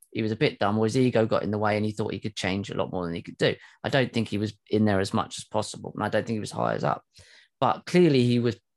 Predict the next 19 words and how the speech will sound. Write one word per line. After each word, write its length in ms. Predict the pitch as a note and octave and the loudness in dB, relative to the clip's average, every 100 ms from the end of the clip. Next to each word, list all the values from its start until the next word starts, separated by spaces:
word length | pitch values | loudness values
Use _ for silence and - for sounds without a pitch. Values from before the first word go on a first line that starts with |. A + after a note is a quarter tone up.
| _ - - | _ -16 0
not 480 | C3 C3 - - - _ _ | 4 4 2 -8 -20 _ _
doing 280 | B2+ A2 G2+ | 0 2 -2
anything. 380 | F2 F2 - - _ _ _ _ | -6 -8 -12 -14 _ _ _ _
He, 180 | C#3 C#3+ | 2 4
he 120 | E3 | 4
wasn't 380 | D#3+ F#3 F3+ D#3 - - | 6 6 6 2 -4 -12
stopping 480 | - F#3 C#3 G#2+ | -2 0 0 0
anything. 500 | F#2+ F#2 - B2+ D3 - | 0 -2 0 0 0 -4
He 100 | - | 0
may 160 | C3 C3 | 4 4
not 120 | B2+ | 2
be 160 | - A#2+ | 0 -4
facilitating 680 | - C3 E3+ D3 - F2+ G2 | -2 -2 0 0 0 -4 -4
anything. 320 | G#2 A#2+ - _ | -2 -4 -4 _
He 180 | B2 A#2+ | 0 2
absolutely 500 | C3 - B2+ A2+ G#2+ | 0 -4 -6 -4 -2
loves 240 | B2 - | -2 0
Is-, 240 | C3+ C3 - | 0 -2 -4
Israel 560 | C3+ - D#2+ G#2+ C#3+ | -6 -4 -2 -2 -4